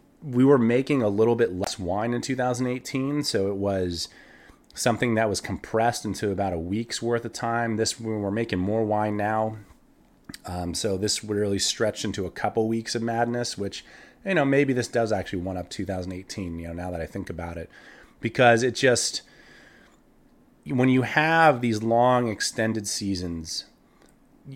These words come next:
it's, it kind of backs everything up, 'cause at a certain point you gotta pick your fruit. Otherwise it's gonna start degrading, uh, turning to raisins, or rain's gonna start coming in. You could have mold and mildew issues. Um, your P H levels are starting to go way, way up.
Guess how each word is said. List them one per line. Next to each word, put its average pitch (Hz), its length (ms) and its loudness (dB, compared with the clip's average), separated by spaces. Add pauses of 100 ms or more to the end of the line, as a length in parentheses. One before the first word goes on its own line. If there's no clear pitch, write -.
it's, 107 420 -4
it 117 180 -6
kind 156 160 0
of 104 140 0
backs 117 340 0
everything 104 380 -4
up, 80 200 -14
'cause 117 120 -6
at 117 120 4
a 113 40 2
certain 185 340 2
point 131 280 -2
you 101 80 0
gotta 113 320 2
pick - 300 -6
your - 80 -14
fruit. 117 520 -2
Otherwise 101 480 0
it's 98 80 -10
gonna 104 200 -6
start 107 520 0
degrading, 110 840 0
uh, 90 140 -6
turning 98 320 -6
to 90 60 -4
raisins, 107 520 0
or 87 60 -6
rain's 110 380 -4
gonna 110 160 -4
start 113 300 -2
coming 110 280 -4
in. 107 180 -2
You 98 60 -6
could 90 100 -6
have 82 120 -4
mold 92 280 -2
and 82 120 -4
mildew 110 420 0
issues. 104 640 -4 (540)
Um, 76 600 -8 (140)
your 101 100 -8
P 120 240 0
H 110 200 0
levels 107 340 0
are 98 60 -4
starting 107 320 -2
to 101 60 -6
go 107 180 2
way, 107 240 2
way 107 280 2
up. 104 260 0